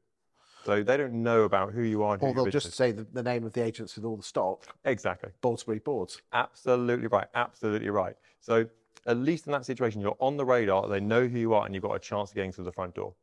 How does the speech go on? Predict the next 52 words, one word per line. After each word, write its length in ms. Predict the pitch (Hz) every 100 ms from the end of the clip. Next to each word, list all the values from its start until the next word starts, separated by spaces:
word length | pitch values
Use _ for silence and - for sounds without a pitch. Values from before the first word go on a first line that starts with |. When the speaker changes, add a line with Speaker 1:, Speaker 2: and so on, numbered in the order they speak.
| _
Speaker 1:
If 100 | 123
they 80 | 127
don't 120 | 165
know 140 | 147 139
who 120 | 127
you 160 | 123 123
are, 280 | 92 101 - _
they'll 120 | 101 98
go 120 | 139
to 80 | 117
the 100 | 107
phone 240 | 107 101
book 160 | 98 95
and 100 | 98
go, 60 |
"Right, 240 | 98 95 95
who's 180 | 113
first? 360 | - 92 87 -
Right, 200 | 104 92 -
A 140 | 113
B 160 | 107 104
C 160 | -
estate 300 | 92 90 90 -
agents, 260 | 90 87 -
I'll 100 | 101
go 140 | 95
with 120 | 90 87
them." 140 | 82 -
Speaker 2:
Or 100 | 120
just 180 | 110 127
ring 100 | 117
up 180 | - - _
the, 100 | 120 - -
the 80 | 90
big 220 | 123 113
agents. 440 | 104 - 95 -
Speaker 1:
Absolutely 220 | - 156
right. 120 | 110 - - _ -
Absolutely 340 | 147 123 98
right. 80 | - _ _ _ _ - - - - _ _ _ _ _ _
Speaker 2:
So 160 | - 107
with 200 | 117 110
a 40 |
bit 140 | 180
of 80 | 165
hard 240 | 127 120 110
work 380 | 117 117 113 -
and 80 | 110
a 40 |
bit 160 | - 117
of 100 | -
patience, 600 | 98 - 101 - -